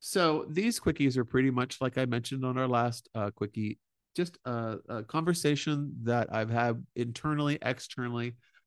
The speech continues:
while going through the day-to-day life of an agency owner, and, uh, just some topics that really stand out as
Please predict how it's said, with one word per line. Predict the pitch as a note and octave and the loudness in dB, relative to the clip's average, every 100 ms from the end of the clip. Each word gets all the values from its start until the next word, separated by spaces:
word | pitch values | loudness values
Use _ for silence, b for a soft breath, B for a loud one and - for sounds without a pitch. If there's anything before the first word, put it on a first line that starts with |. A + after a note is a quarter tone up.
| _ | _
while | - G#2+ A#2 A#2 A#2 | -8 -4 0 0 0
going | A#2 B2 B2 | 0 -2 -2
through | A#2+ | -4
the | A2 | -2
day-to-day | A2 A2+ A2 A2+ | 2 0 2 2
life | A#2 A2+ A#2 A#2 | 4 4 2 0
of | A2+ | -6
an | - | -4
agency | A2 A2 A2+ - A2+ | 0 0 0 2 4
owner, | G#2 G2+ G2+ G#2 B B B - | 6 6 4 2 B B B 2
and, | C3 C3 C3 - | 4 4 0 -2
uh, | C3 B2+ B2 | 0 0 -2
just | - F3+ E3+ _ _ - | -2 -4 -4 _ _ -20
some | - - - G3+ F3+ | -18 -16 -4 -4 -2
topics | F3 E3+ F#3 E3+ | -2 -2 -2 -4
that | E3 C#3+ | -4 -4
really | C3 C3 C3+ A#2+ - | 0 2 2 -2 -10
stand | - B2+ A#2+ | -4 0 4
out | A2+ A#2 A#2 | 6 6 4
as | A2 | 0